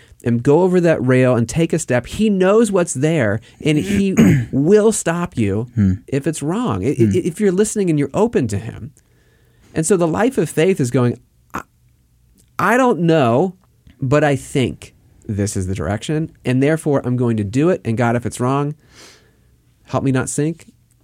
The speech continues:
Speaker 1: and show me where, where to step."
Speaker 2: Okay. So you've gone through this.
Speaker 1: Yes.
Speaker 2: How did you get past that?
Speaker 1: There's a moment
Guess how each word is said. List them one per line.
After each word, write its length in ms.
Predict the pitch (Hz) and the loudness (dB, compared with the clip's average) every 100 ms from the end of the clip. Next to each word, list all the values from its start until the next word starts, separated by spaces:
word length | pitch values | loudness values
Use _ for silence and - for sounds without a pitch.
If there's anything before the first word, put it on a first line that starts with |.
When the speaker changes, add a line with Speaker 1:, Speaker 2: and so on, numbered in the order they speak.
| - | -4
Speaker 1:
and 560 | 110 110 110 107 107 - | -2 0 -2 -2 -6 -6
show 160 | - 139 | -2 2
me 80 | 151 | 4
where, 340 | 156 156 - 120 | 4 2 0 -2
where 220 | 151 165 | -2 0
to 180 | - 202 | -2 -6
step." 340 | - - - - _ _ _ _ _ _ - - _ _ _ _ - | -6 -12 -14 -20 _ _ _ _ _ _ -20 -20 _ _ _ _ -4
Speaker 2:
Okay. 340 | 127 113 113 117 _ _ _ _ _ - | 0 0 0 -4 _ _ _ _ _ -8
So 540 | - 120 117 113 120 _ _ _ _ _ - | 0 2 2 0 -4 _ _ _ _ _ 0
you've 220 | 127 131 | 2 4
gone 180 | 113 107 | 2 2
through 160 | 98 | -2
this. 320 | 87 107 - - _ _ | -2 -4 -8 -18 _ _
Speaker 1:
Yes. 360 | 98 - - - _ _ _ - | -8 -8 -10 -18 _ _ _ -6
Speaker 2:
How 180 | 127 120 | -2 0
did 140 | 117 | 2
you 120 | 117 | 0
get 200 | 107 104 | 0 -4
past 320 | 120 107 113 - | -4 -4 -6 -8
that? 240 | 73 - _ _ _ _ _ _ _ _ _ _ _ _ _ _ _ _ - | -8 -8 _ _ _ _ _ _ _ _ _ _ _ _ _ _ _ _ -6
Speaker 1:
There's 220 | 127 123 | -2 0
a 60 | 127 | 2
moment 500 | 120 123 139 160 | 2 2 2 0